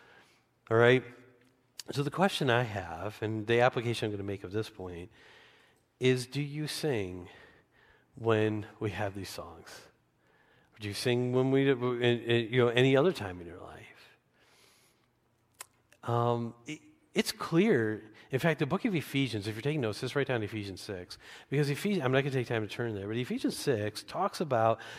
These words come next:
this idea of, um, it's five and six.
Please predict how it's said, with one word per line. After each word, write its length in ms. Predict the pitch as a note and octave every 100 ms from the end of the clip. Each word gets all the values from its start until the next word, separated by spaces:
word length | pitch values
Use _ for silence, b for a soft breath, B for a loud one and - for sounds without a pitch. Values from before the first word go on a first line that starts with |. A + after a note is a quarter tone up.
| B
this 180 | C3 -
idea 640 | - B2+ A#2+ A#2 D#3+ D#3 -
of, 520 | A2+ G#2 G#2 G2+ G2+ B B B -
um, 600 | A#2 A2 G#2+ G#2+ G#2+ G#2
it's 100 | G#2+
five 240 | - C3 C3
and 120 | C3
six. 420 | - G2+ - -